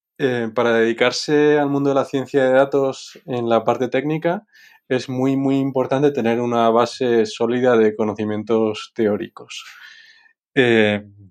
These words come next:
entonces, eh, hay, hay mucha formación online, eh, pues como en, yo en, en su caso estuve, estuve aplicando, em, pero, eh, es complicado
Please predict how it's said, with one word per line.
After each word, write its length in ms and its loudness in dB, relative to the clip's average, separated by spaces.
entonces, 840 -4
eh, 380 -2
hay, 800 2
hay 100 -2
mucha 260 0
formación 480 0
online, 460 2
eh, 640 2
pues 160 -20
como 520 -2
en, 420 -6
yo 280 4
en, 360 -2
en 120 -6
su 140 -6
caso 260 0
estuve, 640 -2
estuve 300 0
aplicando, 640 0
em, 880 0
pero, 800 2
eh, 500 -2
es 140 -6
complicado 960 2